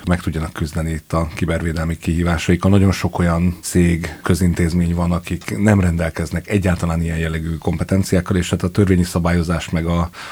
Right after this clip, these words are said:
meg a, az élet azt hozta, hogy most már lassan minden, ez olyan, mint, mint a sport, negyven éves kor fölött előtte eldöntheted, hogy sportolsz vagy nem, de utána kötelező. Ugyanígy a kibervédelem is úgy gondolom, hogy egy ilyen kötelező gyakorlattá vált most már mindenkinek az életébe, és hát a törvények is ebbe az irányba taszigálják azokat, akik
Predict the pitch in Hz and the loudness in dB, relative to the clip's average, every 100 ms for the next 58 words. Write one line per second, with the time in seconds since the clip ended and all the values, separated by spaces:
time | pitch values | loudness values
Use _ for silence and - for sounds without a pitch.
0 | - - 87 87 90 - 92 117 101 87 | -16 -6 -4 0 0 0 4 4 6 2
1 | 90 - - - 82 87 87 - 85 82 | -2 -2 -12 -6 -4 -2 -4 -2 -4 -4
2 | 120 - - - - - 87 92 92 92 | -10 -16 -18 -18 -4 -2 2 2 4 2
3 | 95 113 98 95 117 92 - - 98 90 | 2 4 4 4 2 0 -2 -2 0 0
4 | 98 87 90 90 87 - 92 - 95 - | 0 0 0 0 0 -2 -2 0 0 4
5 | 101 87 98 98 110 107 107 98 101 - | 4 4 4 4 4 2 2 2 -2 0
6 | 104 95 98 87 90 87 87 87 87 82 | 0 2 0 2 2 4 4 2 2 0
7 | - 87 87 87 90 113 110 - - - | -2 -2 0 2 4 4 4 -2 -12 -2
8 | 101 95 92 87 87 95 87 80 82 80 | 2 6 6 4 2 2 2 4 2 2
9 | 80 82 85 82 85 82 82 80 80 80 | 0 0 0 0 2 2 0 0 0 0
10 | 80 82 82 78 82 80 87 90 80 76 | 0 -2 -2 -2 -2 -2 -2 -2 -2 -2
11 | 73 71 73 85 80 80 78 80 82 82 | 0 0 -2 -4 -2 -2 -2 -2 -4 -2
12 | 80 98 95 87 90 - 87 - 78 78 | 2 2 4 4 2 0 -2 -2 0 -2
13 | 71 - - 67 78 76 73 76 76 80 | -6 -8 -8 -6 -6 -6 -6 -6 -6 -6
14 | - 73 73 78 73 85 78 78 85 - | -6 -4 -2 -2 -4 -4 -4 -4 -6 -8
15 | - 76 | -8 -10